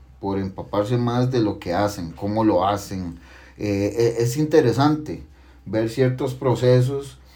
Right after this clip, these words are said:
ciertas ideas que los clientes generan para poder obtener el, el,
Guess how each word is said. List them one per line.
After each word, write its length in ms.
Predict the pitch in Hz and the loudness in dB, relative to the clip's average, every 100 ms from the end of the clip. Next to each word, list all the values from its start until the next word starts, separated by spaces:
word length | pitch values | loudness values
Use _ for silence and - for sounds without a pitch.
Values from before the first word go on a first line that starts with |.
| - - - - | -20 -20 -20 -20
ciertas 560 | - 113 110 117 135 127 | -4 0 0 0 0 4
ideas 600 | 131 123 120 127 135 - | 6 6 6 4 0 -4
que 320 | - 98 92 | -4 -2 -2
los 200 | 92 87 | -6 -10
clientes 480 | - 101 98 - 120 | -8 -8 -6 -6 -2
generan 540 | 135 131 117 120 127 | 2 2 2 0 -2
para 260 | 131 107 - | 0 -2 -2
poder 240 | 90 90 | -4 -2
obtener 560 | 110 123 117 98 104 120 | -2 -4 -4 -4 -2 0
el, 320 | 120 90 78 82 | 0 0 -6 -12
el, 220 | 92 | -12